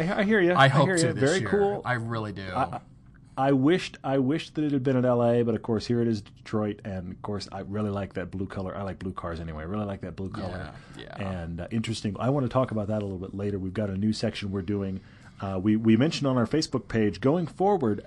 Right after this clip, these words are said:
Speaker 1: before every podcast, we're gonna put out, uh, on our Facebook page, "Hey, do you have any questions for us?" This is separate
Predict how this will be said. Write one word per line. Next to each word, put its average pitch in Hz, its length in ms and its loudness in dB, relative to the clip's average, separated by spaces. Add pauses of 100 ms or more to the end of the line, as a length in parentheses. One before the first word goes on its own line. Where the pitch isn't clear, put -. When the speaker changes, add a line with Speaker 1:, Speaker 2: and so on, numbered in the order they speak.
(140)
Speaker 1:
before - 260 0
every 156 140 -2
podcast, 131 500 0
we're 120 80 -2
gonna 110 140 2
put 147 200 -2
out, 131 320 0
uh, 104 240 -2
on 117 140 2
our 117 80 4
Facebook 127 420 0
page, 104 280 0
"Hey, - 120 2
do 120 100 2
you 110 40 4
have 117 80 2
any 110 80 2
questions 131 400 0
for 101 180 -2
us?" 90 100 -6
This 160 180 2
is 147 100 2
separate - 560 0